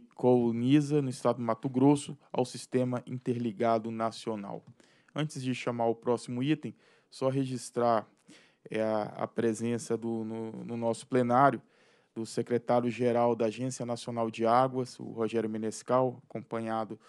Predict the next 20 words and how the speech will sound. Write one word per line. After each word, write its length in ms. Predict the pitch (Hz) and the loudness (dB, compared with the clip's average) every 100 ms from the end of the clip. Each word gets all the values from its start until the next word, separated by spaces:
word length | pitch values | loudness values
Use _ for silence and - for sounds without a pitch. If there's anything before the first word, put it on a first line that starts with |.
| - - - | -20 -14 -6
da 80 | 110 | -4
servidora 520 | - 113 113 117 113 | -2 -2 0 0 2
da 140 | 113 | 0
agência, 460 | 110 110 110 - 131 | -2 -4 -8 -4 -4
Nádia. 420 | 123 135 135 131 - _ _ _ | 0 0 0 -4 -14 _ _ _
São 160 | _ 117 | _ -8
muito 500 | 120 117 123 113 107 | -6 -4 -2 -2 -6
bem-vindos, 800 | - 120 120 104 127 147 135 127 | -4 -2 -2 -4 -4 -2 -4 -4
é, 280 | 117 110 110 110 | -4 -2 -4 -4
a 80 | 110 | -4
acompanhar 800 | - 120 110 120 113 113 117 - - _ _ - | -4 -10 -6 -6 -4 -4 -6 -8 -20 _ _ -10
o 100 | 117 | -4
nosso 300 | 117 110 - | -2 -4 0
trabalho 540 | 123 110 120 120 117 - - | 2 4 4 4 0 -6 -18
de, 240 | 113 110 | -14 -12
de 160 | 110 113 | -8 -4
reunião 400 | 120 120 120 113 | -4 -2 -4 -6
pública 560 | - 117 117 120 117 | -6 -6 -4 -2 -2
de 300 | 104 104 113 | -4 -6 -6
diretoria. 600 | 113 117 117 117 101 98 | -4 -2 -2 -4 -6 -8